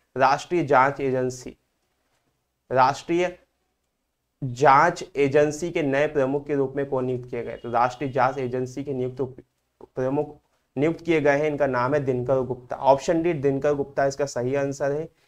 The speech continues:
इसे भी आप याद रखना। राष्ट्रीय जांच, जांच कब करेंगे? दिन में करेंगे, दिनकर गुप्ता इसका सही आंसर है। चलिए अगला क्वेश्चन देखते हैं, हाल ही में किस राज्य ने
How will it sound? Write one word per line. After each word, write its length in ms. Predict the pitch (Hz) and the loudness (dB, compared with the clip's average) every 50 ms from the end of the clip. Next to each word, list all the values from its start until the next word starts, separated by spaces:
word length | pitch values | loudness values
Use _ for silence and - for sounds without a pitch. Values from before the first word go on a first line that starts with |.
| _ _ _ - | _ _ _ -8
इसे 200 | 135 - 151 147 | -2 2 2 2
भी 120 | 151 156 | 4 4
आप 180 | 151 143 143 139 | 4 4 4 4
याद 300 | 135 135 131 135 131 143 | 4 4 4 4 4 2
रखना। 440 | 139 139 - 139 139 147 151 - - _ _ _ - | 0 0 -2 -4 -4 -4 -6 -8 -12 _ _ _ 0
राष्ट्रीय 440 | 131 127 127 135 131 - 175 165 143 | 4 4 4 4 4 2 -2 -2 0
जांच, 280 | 120 139 127 117 120 117 | 2 2 2 2 0 -2
जांच 360 | 120 127 131 131 143 143 - | 0 2 2 2 2 0 0
कब 200 | - 156 147 - - | -2 -2 -2 -2 -2
करेंगे? 300 | 143 139 143 147 156 151 | -4 -2 -2 -2 -2 -2
दिन 180 | 127 135 131 | 0 -2 -2
में 200 | 135 139 139 139 | -2 -2 -4 -4
करेंगे, 360 | 139 139 135 135 139 147 156 151 | -4 -4 -4 -2 -2 -2 -4 -2
दिनकर 400 | 131 131 127 127 123 143 143 143 | -2 -2 -4 -2 -2 -2 -2 -2
गुप्ता 320 | 135 127 - - 139 139 | -2 -4 -4 -2 -2 -2
इसका 180 | 139 139 - 143 | -2 -2 -4 -6
सही 280 | - 139 127 123 123 | -6 -4 -4 -2 -2
आंसर 340 | 123 120 117 120 - - - | -4 -4 -6 -10 -12 -14 -16
है। 120 | - 131 _ _ _ _ _ _ _ _ _ _ _ _ _ _ _ _ _ - | -18 -18 _ _ _ _ _ _ _ _ _ _ _ _ _ _ _ _ _ 0
चलिए 240 | 151 135 117 117 | 2 2 2 0
अगला 260 | - 123 135 147 156 160 | -2 -2 0 2 2 2
क्वेश्चन 340 | 160 151 - - 170 156 | 2 0 0 0 2 2
देखते 280 | 151 147 143 - - 151 | 2 2 0 0 -2 -4
हैं, 180 | 160 160 160 - _ _ _ _ _ _ _ _ _ _ _ _ _ _ _ _ _ _ _ _ _ _ _ _ _ _ _ _ _ _ _ _ _ _ _ _ _ _ _ _ _ _ _ _ _ _ _ _ _ _ _ - | -4 -4 -6 -10 _ _ _ _ _ _ _ _ _ _ _ _ _ _ _ _ _ _ _ _ _ _ _ _ _ _ _ _ _ _ _ _ _ _ _ _ _ _ _ _ _ _ _ _ _ _ _ _ _ _ _ 0
हाल 240 | 143 - 160 190 | 0 2 2 2
ही 120 | 185 190 185 | 2 2 2
में 340 | 175 175 185 196 190 - - _ _ _ _ _ _ _ _ _ _ _ _ _ _ _ _ _ _ _ _ _ _ _ | 2 2 0 0 -4 -8 -16 _ _ _ _ _ _ _ _ _ _ _ _ _ _ _ _ _ _ _ _ _ _ _
किस 160 | - - - | -8 -4 2
राज्य 640 | 151 139 131 135 147 156 147 135 156 175 170 - - _ _ _ 135 | 4 8 8 8 8 8 4 2 -2 -2 -2 -4 -8 _ _ _ -4
ने 380 | 131 139 139 127 117 120 - | 0 0 0 0 -2 -4 -10